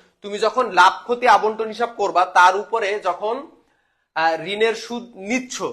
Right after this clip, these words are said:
লাভ ক্ষতি আবন্টন হিসাবের ভিতরে যখন আমরা ডেবিট পাশে ঋণের সুদ নেই, ওইটার উপরে যদি তুমি অংশীদারদের চলতি হিসাব টাইটেল দাও, তাহলে তুমি এখানে ঋণের সুদ নিবা। আর ওখানে যদি তুমি টাইটেলটা দাও অংশীদারদের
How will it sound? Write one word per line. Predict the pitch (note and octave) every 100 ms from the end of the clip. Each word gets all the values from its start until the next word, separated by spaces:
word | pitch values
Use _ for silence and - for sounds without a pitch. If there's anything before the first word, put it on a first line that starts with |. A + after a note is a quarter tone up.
| - _ _ _ D3+
লাভ | D#3
ক্ষতি | F3+ G#3 G#3
আবন্টন | F3+ F#3+ G3
হিসাবের | G3+ G#3 G3+
ভিতরে | G#3 A3+ A3
যখন | G3 G3+
আমরা | G3+ G#3
ডেবিট | F3 F3+ F3
পাশে | G#3 A#3
ঋণের | G3 F#3+ G3+
সুদ | - F#3+
নেই, | F3+ D#3 A#3 - _ _ -
ওইটার | G3+ A#3 B3
উপরে | B3 B3+ B3+
যদি | B3 A#3
তুমি | A#3+ A#3 G#3 B3+ - -
অংশীদারদের | G3 G#3 A3+ A#3 G3+ A#3+ G#3+
চলতি | A#3 A3 G#3+
হিসাব | A#3 A3+ B3+ B3+
টাইটেল | A3 G#3+ G#3 A#3+ A#3
দাও, | F3 F#3+ F#3 B3
তাহলে | F#3+ G#3 A#3+
তুমি | A#3+ A#3
এখানে | G#3+ G#3+ B3 - - _ E3+
ঋণের | F#3+ F#3+
সুদ | G#3 E3
নিবা। | E3 C#3+ A2+ _ _ _ -
আর | - E3+ -
ওখানে | G#3 G#3 B3+ C#4
যদি | C4+ G#3+
তুমি | B3+ B3
টাইটেলটা | A#3+ G#3 A3 A3 A3+
দাও | B3 B3+
অংশীদারদের | G#3 G#3+ - G#3+ A#3 G3+ B3 D4 - -